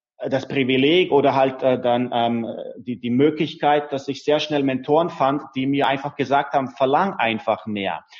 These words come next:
Und, ähm, das habe ich dann dementsprechend halt auch so getan. Ähm, später aber dann habe ich zum Beispiel festgestellt, dass es die richtige Entscheidung war, weil eines, eines, äh, ein, ein Jahr gab's, wo mich das Finanzamt mal richtig zerfleischt hat.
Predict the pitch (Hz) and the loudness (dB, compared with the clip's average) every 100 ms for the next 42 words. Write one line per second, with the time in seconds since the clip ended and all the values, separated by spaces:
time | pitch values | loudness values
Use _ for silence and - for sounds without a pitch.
0 | - _ 123 123 123 120 - 120 107 - | -20 _ 2 4 4 0 -4 -4 -4 -4
1 | 143 180 180 156 151 156 151 - 147 147 | 0 0 0 -2 -2 0 -2 -4 -4 -4
2 | 147 139 139 139 123 123 - 139 160 180 | 0 0 0 -4 -6 -4 0 0 0 -2
3 | - - _ 127 131 - - - 170 170 | -8 -20 _ -2 -2 -4 -8 -2 -2 2
4 | 151 139 135 135 139 139 - 139 131 139 | 4 4 2 2 0 -2 -4 0 0 -2
5 | 123 147 147 143 - 135 127 131 135 139 | -2 0 0 -6 -6 -4 -4 -8 -8 -6
6 | 147 143 127 127 120 127 131 131 113 98 | -6 -4 -4 -4 -2 2 2 2 -2 -2
7 | - - 107 107 107 - _ - 123 139 | -4 -8 -2 -2 -2 -6 _ -6 -2 -2
8 | 143 - 127 143 143 - 135 120 - 127 | -4 -4 -2 -2 -4 -8 -10 -8 -6 -4
9 | 135 131 120 131 131 131 127 131 - - | -6 -6 -4 2 2 4 2 0 -4 -8
10 | 123 127 127 120 - 123 123 131 127 113 | -4 -4 -4 -8 -6 -2 0 -2 -2 -2
11 | 95 95 _ - 101 104 110 123 104 - | -2 -8 _ -8 -4 -4 -4 -8 -14 -12
12 | 98 - 92 95 - - | -12 -8 -4 -4 -6 -12